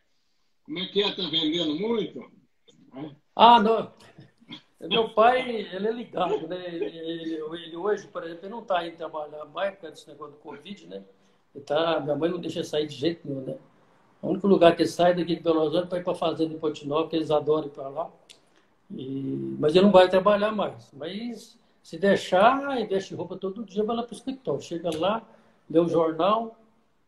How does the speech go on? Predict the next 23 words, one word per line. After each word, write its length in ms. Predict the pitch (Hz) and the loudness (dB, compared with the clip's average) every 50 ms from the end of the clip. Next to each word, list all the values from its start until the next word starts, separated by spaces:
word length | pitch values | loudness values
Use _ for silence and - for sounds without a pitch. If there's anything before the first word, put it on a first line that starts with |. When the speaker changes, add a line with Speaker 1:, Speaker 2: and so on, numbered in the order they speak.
| _ - | _ -4
Speaker 2:
Mas 380 | 156 185 226 240 - - - - | 0 0 0 0 -2 -8 -10 0
ele 220 | - 254 240 269 294 | 4 6 6 6 4
encontrando 460 | - 285 269 226 - - 226 240 233 | 2 2 2 2 0 0 -2 -2 -2
comigo, 360 | - 220 - - 226 247 - | -2 -4 -4 -4 -6 -10 -10
porque 240 | - 214 202 - 226 | -10 -12 -10 -6 -4
eu 60 | 226 | -4
não 100 | 240 262 | -4 -6
fico 260 | - - 240 226 - 220 | -8 -10 -12 -10 -8 -8
no 60 | 208 | -6
mesmo 220 | 196 196 196 190 | -4 -2 -2 -2
escritório 540 | 190 - - 175 160 - - 156 151 151 147 | -4 -6 -10 -14 -14 -12 -10 -10 -10 -10 -12
dele. 240 | - 143 135 131 131 | -16 -18 -18 -18 -16
Meu 120 | 135 156 156 | -16 -16 -12
pai, 400 | - 170 180 190 196 196 196 196 | -6 -4 -2 0 0 0 -2 -4
com 100 | - 165 | -10 -18
meus 160 | 165 160 160 | -18 -18 -18
irmãos, 340 | 151 139 143 170 214 226 - | -18 -14 -12 -10 -12 -12 -14
fica 220 | - 196 - - 165 | -16 -14 -12 -10 -10
no 120 | 160 165 | -10 -10
escritório 460 | - - - - - - 151 151 147 147 | -14 -16 -18 -20 -10 -6 -4 -2 0 -2
ali 100 | - - | -2 -4
em 60 | - | -8
cima, 380 | - - - 185 214 226 233 | -16 -12 -8 -8 -8 -8 -8